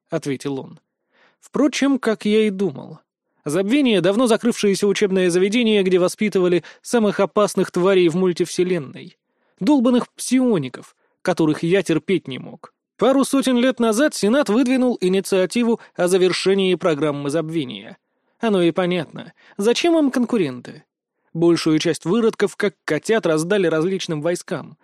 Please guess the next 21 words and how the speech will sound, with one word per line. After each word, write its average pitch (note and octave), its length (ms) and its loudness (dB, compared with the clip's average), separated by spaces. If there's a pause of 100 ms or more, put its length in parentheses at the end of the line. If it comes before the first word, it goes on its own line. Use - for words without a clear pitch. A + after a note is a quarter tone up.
(340)
Но D3+ 180 -6
куда G#3 300 0
делись A3 340 0
все A3+ 260 -2
остальные, G#3 640 0
никто D3+ 340 -4
не D3 140 -4
знал. B2+ 380 -14 (540)
Ходил B3 340 2
слух, C#4 260 0
что - 160 2
один A3+ 240 4
из G#3+ 100 2
воспитанников G#3 600 -2
устроил G3 420 0
побег, G3 480 -2 (380)
да C3 240 -8
только F#3 300 0
вот F3 160 0
есть F#3 260 -2
нюанс. F3+ 540 -6